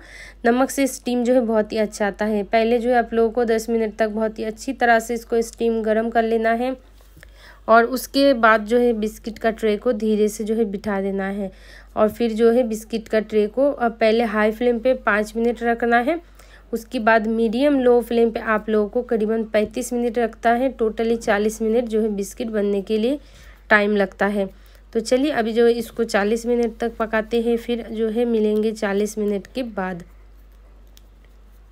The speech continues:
चालीस मिनट यहाँ पर हो चुका है और बिस्किट जो एक बार हम चेक कर लेते हैं। अ, सॉरी, पैंतीस मिनट हो चुका है यहाँ पर। अभी बिस्किट को जो एक बार मैं चेक कर लेती हूँ।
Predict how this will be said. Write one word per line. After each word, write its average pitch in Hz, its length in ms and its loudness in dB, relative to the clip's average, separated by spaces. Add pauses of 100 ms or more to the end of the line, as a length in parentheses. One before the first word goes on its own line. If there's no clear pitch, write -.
(600)
चालीस 240 420 2
मिनट 277 220 2
यहाँ 254 140 4
पर 247 140 0
हो 240 220 2
चुका 233 320 0
है 240 200 2
और 233 100 2
बिस्किट 214 460 -4
जो 226 160 0
एक 226 280 -4
बार 208 140 0
हम 214 180 0
चेक 226 280 -4
कर 247 140 -2
लेते 247 400 2
हैं। 262 280 -2 (500)
अ, 214 420 0
सॉरी, 233 240 2
पैंतीस 226 460 0
मिनट 247 220 0
हो 233 140 2
चुका 226 240 -2
है 226 80 2
यहाँ 220 120 2
पर। 247 180 0
अभी 220 320 -4
बिस्किट 214 420 -4
को 240 60 0
जो 233 120 2
एक 220 200 2
बार 220 160 2
मैं 233 120 2
चेक 214 300 -2
कर 220 140 -2
लेती 214 300 -2
हूँ। 202 260 -4